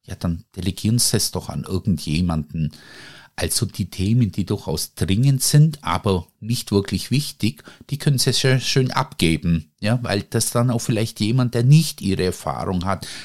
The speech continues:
nicht Ihr umfassendes Wissen hat, kann das auch gut erklären. Also das ist der Delegationsmodus, das ist der Modus oder dieser Quadrant, wo man wirklich sehr schnell auch, äh, Themen wegbringt und persönlich wieder Zeit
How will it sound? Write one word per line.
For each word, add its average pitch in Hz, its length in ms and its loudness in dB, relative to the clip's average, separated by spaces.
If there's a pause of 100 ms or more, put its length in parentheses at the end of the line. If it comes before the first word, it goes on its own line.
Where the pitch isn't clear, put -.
(120)
nicht 139 280 2
Ihr 131 140 4
umfassendes 90 840 0
Wissen 110 280 0
hat, 143 140 -2
kann 170 160 0
das 175 160 0
auch 156 300 0
gut - 180 -2
erklären. 80 640 -2 (420)
Also - 300 -2
das 117 140 0
ist - 60 -4
der 101 100 2
Delegationsmodus, 147 1300 0
das 107 160 0
ist - 140 -8
der 113 220 2
Modus 143 540 2 (260)
oder 92 200 -2
dieser 131 360 0
Quadrant, 107 560 -2
wo 113 60 0
man 107 200 2
wirklich 113 300 -2
sehr 113 360 -2
schnell 120 460 2
auch, - 360 -2
äh, 101 120 -4 (100)
Themen 110 600 2 (200)
wegbringt 127 840 2
und 101 320 -2
persönlich 117 460 0
wieder 113 240 -2
Zeit - 500 -4